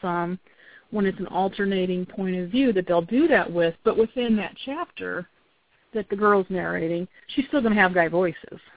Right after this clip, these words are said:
you know. So it's not a complete, every time a guy speaks, you get a guy and, and that kind of a thing. But you get used to it. Some of them, I think some of them have done it enough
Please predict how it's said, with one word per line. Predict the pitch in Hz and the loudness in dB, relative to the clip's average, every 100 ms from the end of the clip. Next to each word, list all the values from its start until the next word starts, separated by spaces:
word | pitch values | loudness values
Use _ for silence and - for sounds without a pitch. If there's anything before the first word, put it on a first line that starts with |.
| - | -12
you | 226 | -4
know. | 190 185 | -2 0
So | 208 | 0
it's | 202 - | 0 2
not | 233 208 | 2 2
a | - | 0
complete, | 208 - 202 196 180 - - - _ _ _ _ _ | -8 -6 -4 -2 -2 -6 -14 -20 _ _ _ _ _
every | 214 202 196 | 2 4 2
time | 190 | -4
a | 185 | -4
guy | 180 175 | -4 -4
speaks, | 190 180 | -6 -8
you | 190 | -8
get | 175 | -8
a | 175 | -4
guy | 180 170 | -2 -2
and, | 170 165 165 _ - | -4 -8 -12 _ -12
and | 180 | -8
that | 175 - | -8 -8
kind | 180 175 | -12 -12
of | 170 | -12
a | |
thing. | - 180 - - - | -12 -12 -12 -18 -4
But | 330 | 2
you | 311 311 | 4 4
get | 330 | 2
used | 277 294 - | 4 2 2
to | |
it. | 220 285 | -2 0
Some | 269 269 | 4 4
of | 254 | 4
them, | - | 0
I | 240 | -4
think | 262 240 | -2 -2
some | 247 | 0
of | 233 | 0
them | 220 214 | 0 0
have | 190 | -2
done | 196 202 | -2 -2
it | 202 | 0
enough | 190 180 | 0 -2